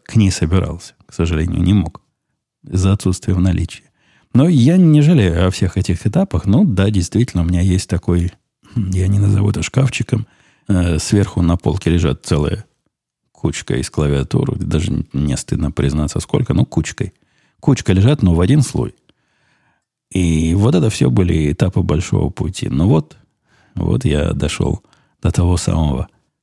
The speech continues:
конца этого пути. Из, э, таких, э,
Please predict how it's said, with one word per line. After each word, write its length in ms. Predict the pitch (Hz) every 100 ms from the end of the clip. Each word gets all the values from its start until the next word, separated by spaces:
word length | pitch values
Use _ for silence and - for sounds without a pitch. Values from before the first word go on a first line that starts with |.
| _
конца 420 | - 80 82 87
этого 380 | 80 - 82 82
пути. 460 | - 85 - 90 - _ _ _ _ _ _ _ _ _ _ _ _
Из, 600 | - - 82 95 107 107
э, 540 | 135 65 - 107 95 92
таких, 420 | - 123 160 131 123
э, 420 | 107 101 98